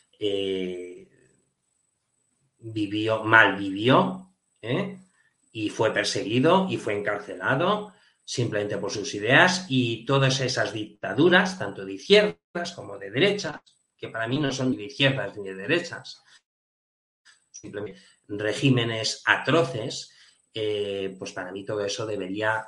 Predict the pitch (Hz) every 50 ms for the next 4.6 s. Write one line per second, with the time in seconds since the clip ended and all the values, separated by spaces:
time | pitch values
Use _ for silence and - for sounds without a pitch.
0 | - - 101 98 - - 85 95 104 - - 120 120 117 117 - - - 101 -
1 | - 101 - 101 95 101 95 - 131 127 127 - - 101 104 104 110 110 110 113
2 | 110 113 127 131 131 139 135 135 135 135 - - - _ _ _ _ _ _ _
3 | _ _ - 117 113 107 107 117 127 151 151 131 123 127 123 123 - 113 107 104
4 | 98 107 117 127 131 131 127 127 127 127 127